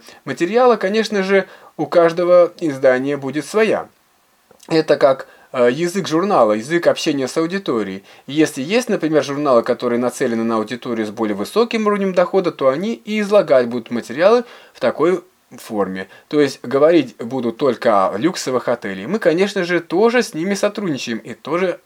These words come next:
о них рассказываем. Но наша задача сделать путешествие доступным для читателя и рассказать о доступных видах отдыха.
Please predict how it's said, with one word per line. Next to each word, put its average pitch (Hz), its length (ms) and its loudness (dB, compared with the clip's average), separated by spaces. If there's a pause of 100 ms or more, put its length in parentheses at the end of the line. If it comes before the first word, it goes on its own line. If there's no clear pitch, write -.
(380)
о 113 120 -2
них 147 180 -4
рассказываем. 170 500 0
Но 120 80 -4
наша 143 280 -4
задача 170 380 0
сделать 143 280 -2
путешествие 143 480 -6
доступным 185 480 -4
для 175 100 0
читателя 160 480 0
и 170 200 -6
рассказать 143 400 -4
о 147 120 -4
доступных 120 600 -4
видах 101 220 -10
отдыха. 95 340 -12